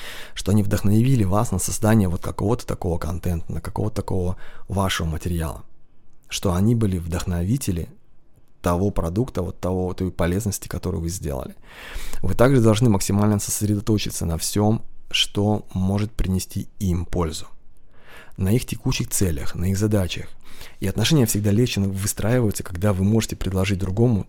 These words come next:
то, что ему нужно. И для этого нужно, конечно, собирать информацию, нужно следить, а, за ними шаг за шагом, то есть, э,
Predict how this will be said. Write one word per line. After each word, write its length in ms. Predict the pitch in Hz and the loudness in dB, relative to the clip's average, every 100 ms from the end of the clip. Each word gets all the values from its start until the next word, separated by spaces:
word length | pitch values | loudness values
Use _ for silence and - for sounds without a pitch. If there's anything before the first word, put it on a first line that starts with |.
| - | -2
то, 220 | 110 120 | 2 4
что 180 | 117 - | 2 0
ему 180 | 98 98 | 4 6
нужно. 400 | 110 113 78 - - - - - - - - - - | 6 4 2 -10 -14 -20 -20 -20 -18 -16 -18 -20 -6
И 440 | 101 98 98 98 | -2 0 2 0
для 180 | 92 117 | 2 2
этого 140 | 139 | 2
нужно, 200 | 143 139 | 2 2
конечно, 200 | 131 127 | 2 2
собирать 280 | 107 107 107 | 0 0 2
информацию, 600 | 98 - 95 92 82 - | 2 2 0 0 -2 -6
нужно 400 | 78 101 107 101 | -2 0 2 2
следить, 640 | 95 101 104 120 107 - - - | 0 -4 -2 -2 -4 -8 -12 -4
а, 560 | 92 87 87 85 85 | -2 0 0 -2 -2
за 180 | 87 92 | -2 4
ними 180 | 113 110 | 6 6
шаг 180 | 95 92 | 2 0
за 120 | 95 | -2
шагом, 380 | - 90 80 82 | 2 0 0 -6
то 120 | 87 | -4
есть, 360 | 82 - - 104 | -4 -6 -8 -6
э, 320 | 87 85 | -4 -4